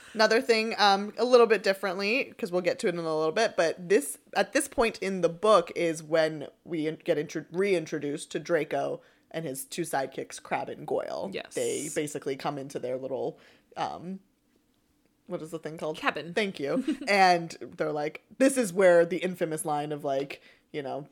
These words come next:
Speaker 1: "Be careful who you, who you
Speaker 2: Mm-hmm.
Speaker 1: associate yourself with" happens in the book.
Speaker 2: Well, and in Crabbe and Goyle don't even get any lines in this first movie at all.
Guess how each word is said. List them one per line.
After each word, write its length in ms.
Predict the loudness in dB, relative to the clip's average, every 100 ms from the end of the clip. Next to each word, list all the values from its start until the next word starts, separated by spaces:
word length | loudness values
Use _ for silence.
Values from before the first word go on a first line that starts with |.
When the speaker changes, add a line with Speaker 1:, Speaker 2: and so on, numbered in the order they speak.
| -12
Speaker 1:
"Be 80 | -4
careful 320 | 0 0 -2
who 140 | -4
you, 480 | -4 -4 -4 -4 -8 _
who 80 | -10
you 100 | -8
Speaker 2:
Mm-hmm. 320 | -6 -4 -2
Speaker 1:
associate 480 | 0 2 0 -2 -10
yourself 360 | -10 -10 -10 -10
with" 140 | -12
happens 340 | -12 -12 -14 -18
in 80 |
the 60 | -16
book. 260 | -12 -12 0
Speaker 2:
Well, 140 | 6 6
and 180 | 6
in 140 | 2 2
Crabbe 300 | 8 10 8
and 140 | 4
Goyle 380 | 2 4 4 4
don't 240 | 2 -2
even 180 | -2 -4
get 140 | -4 -4
any 220 | -4 -6
lines 360 | -4 -4 -4 -8
in 80 |
this 140 | -12 -10
first 280 | -8 -8 -8
movie 240 | -8 -6
at 80 | -4
all. 280 | -4 -6